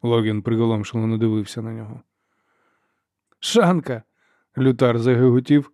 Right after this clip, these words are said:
і похитав головою. Плоскоголові були не жартом. Логін різко обернувся, перегородивши вузький балкон своїм тілом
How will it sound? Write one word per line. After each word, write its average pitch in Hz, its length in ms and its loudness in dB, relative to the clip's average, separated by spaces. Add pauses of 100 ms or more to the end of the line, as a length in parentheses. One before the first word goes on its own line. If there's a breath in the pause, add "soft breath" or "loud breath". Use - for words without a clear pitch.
і 120 40 -16
похитав 117 460 -4
головою. 110 500 -6 (720)
Плоскоголові 135 680 4
були 131 240 2
не 123 120 2
жартом. 107 500 -8 (440)
Логін 120 500 0
різко 123 380 0
обернувся, 123 600 2
перегородивши 120 800 0
вузький 117 360 -2
балкон 113 420 -2
своїм 113 380 -4
тілом 120 400 -2